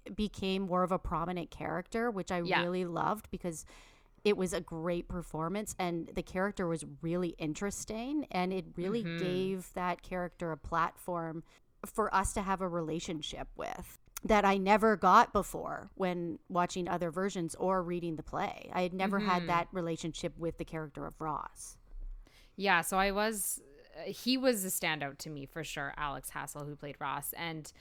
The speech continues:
Speaker 2: uh, in following <laughs> along, there are, I noticed moments of, like, you know, where Malcolm is speaking and then half of his dialogue is given to Ross.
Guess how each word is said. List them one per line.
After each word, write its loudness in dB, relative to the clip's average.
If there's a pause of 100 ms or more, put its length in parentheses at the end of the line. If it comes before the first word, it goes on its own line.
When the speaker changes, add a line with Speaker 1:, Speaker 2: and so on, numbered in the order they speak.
(320)
Speaker 2:
uh, 4 (120)
in 6
following 4
<laughs> 2
along, 0 (160)
there 4
are, 4
I 2
noticed 2
moments -4
of, -10
like, -4
you -6
know, -4
where -2
Malcolm -2
is -4
speaking -6
and -6
then -4
half 0
of -8
his -4
dialogue -2
is -6
given -8
to -10
Ross. 0